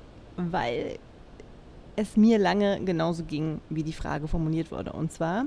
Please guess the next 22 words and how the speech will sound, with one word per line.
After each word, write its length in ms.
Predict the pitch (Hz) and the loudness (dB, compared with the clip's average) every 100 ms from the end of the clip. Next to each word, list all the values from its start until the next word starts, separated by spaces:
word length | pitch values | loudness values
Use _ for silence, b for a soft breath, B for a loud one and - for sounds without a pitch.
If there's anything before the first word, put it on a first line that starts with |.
| 302 | -4
ist 140 | 208 | -6
die 60 | 190 | -6
Frage, 560 | - 190 175 208 247 269 - B B B B - | -8 -4 -4 -2 -4 -6 -10 B B B B -2
habe 160 | 214 | 6
ich 100 | 254 | 6
manchmal 280 | 247 226 226 | 6 4 4
das 140 | 208 - | 2 -2
Gefühl, 540 | 190 - 202 214 220 - | -6 2 4 4 2 -2
nicht 320 | 190 196 - - | -2 -2 -8 -6
ernst 340 | 175 214 - | -4 -4 -2
genommen 320 | 190 175 170 | -2 0 0
zu 220 | - 175 | -2 -4
werden 520 | 160 160 170 196 226 294 - - | -2 0 0 0 0 -4 -10 -12
in 160 | - 180 | -2 0
meiner 340 | 180 175 175 | 2 2 0
Familie, 640 | 180 - 185 190 196 202 190 | 0 2 4 4 4 4 2
in 60 | |
meinen 180 | 180 170 | 2 -2
Freunden, 440 | - - 180 196 202 | -4 -4 0 2 2
in 40 | |
meiner 200 | 165 160 | 0 -2
Partnerschaft 840 | - 208 220 220 - 196 196 - | -2 -4 0 -2 0 0 0 -4